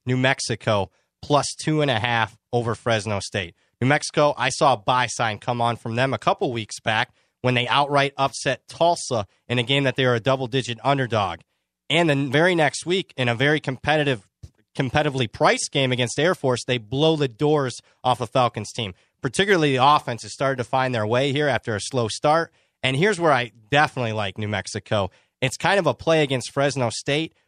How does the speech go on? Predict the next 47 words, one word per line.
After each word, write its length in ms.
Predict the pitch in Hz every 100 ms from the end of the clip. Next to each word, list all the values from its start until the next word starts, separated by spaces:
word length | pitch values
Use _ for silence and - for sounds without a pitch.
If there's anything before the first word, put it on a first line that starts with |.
| _ -
who 140 | 151
hasn't 460 | 139 165 160 147 117
seen 460 | - - 208 220
the 200 | 180 120
option. 420 | 101 98 - 123 110
Jeff 320 | 139 156 -
Tedford 440 | - 160 160 143
is 120 | 127 110
their 160 | 120
new 160 | 113 110
head 220 | 107 -
coach, 300 | 117 131 -
been 140 | 131 110
doing 280 | 143 156
a 80 | 123
good 220 | 104 123 104
job 360 | 120 147 135
there, 240 | 120 113 110 _ _ -
but 140 | 123
he 120 | 117 170
wasn't 320 | 175 135 120
used 200 | 123 -
to 80 | 117
facing 400 | 135 123 131 113
option 340 | 113 113 120
teams. 280 | - 135 135
He 100 | 120
was 140 | 113
a 100 | 107
coordinator 500 | 95 143 139 135 131
at 100 | 117
the 120 | 120 117
N 100 | 120
F 160 | -
L 160 | 135 139
level 320 | 139 147 143 _ _
before 300 | 123 - 135
being 260 | 117 127 117
a 140 | 117
longtime 420 | 123 127 127 123
head 160 | 113 123
coach 220 | 123 120
at 100 | 104
Cal 300 | - 127 131 117
in 60 |
the 80 | 107
Pac-twelve. 640 | - 120 - 143 151 135